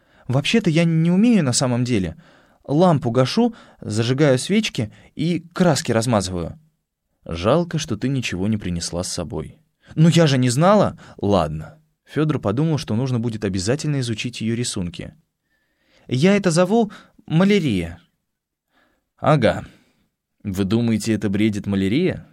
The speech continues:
Фёдор улыбнулся. «Это было, было в Одессе». «Приду в четыре»,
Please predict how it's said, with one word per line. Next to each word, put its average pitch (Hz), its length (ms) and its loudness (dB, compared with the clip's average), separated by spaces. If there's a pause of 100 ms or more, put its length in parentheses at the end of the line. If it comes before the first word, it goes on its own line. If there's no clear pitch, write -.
(120)
Фёдор 98 300 -4
улыбнулся. 92 680 -6 (220)
«Это 127 340 -4
было, 113 560 0
было 139 340 0
в 117 80 -2
Одессе». 95 640 -4 (600)
«Приду 190 260 4
в 220 60 0
четыре», 143 500 2